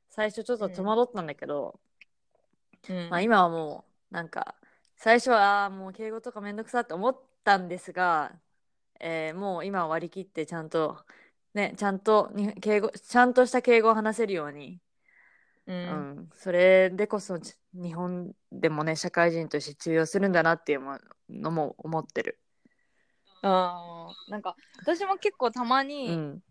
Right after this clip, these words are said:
Speaker 2: 年齢聞かれて、
Speaker 1: うん。
Speaker 2: そう、あ、自分の方、私、俺の方が上だね、みたいな人もいる、いて、そっから急になんかその人タメ語になるみたいな。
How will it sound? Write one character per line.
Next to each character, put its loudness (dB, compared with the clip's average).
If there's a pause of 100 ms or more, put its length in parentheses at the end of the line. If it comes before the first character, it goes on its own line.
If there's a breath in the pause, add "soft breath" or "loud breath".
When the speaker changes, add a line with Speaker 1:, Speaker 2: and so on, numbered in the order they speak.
(100)
Speaker 2:
年 -12
齢 -10
聞 -20
か 0
れ -4
て、 -2
Speaker 1:
う -6
ん。 -12 (1700)
Speaker 2:
そ -12
う、 -8
あ、 0
自 -6
分 -6
の -6
方、 -6
私、 -10
俺 -2
の 0
方 0
が 0
上 0
だ -2
ね、 -8
み -16
た -14
い -16
な -16
人 -16
も -16
い -10
る、 -8 (100)
い -12
て、 4
そ -2
っ -4
か 6
ら 6
急 -14
に -20
な -12
ん -20
か -20
そ -20
の -16
人 -20
タ -16
メ -10
語 -12
に -12
な -10
る -16
み -20
た -20
い -20
な。 -20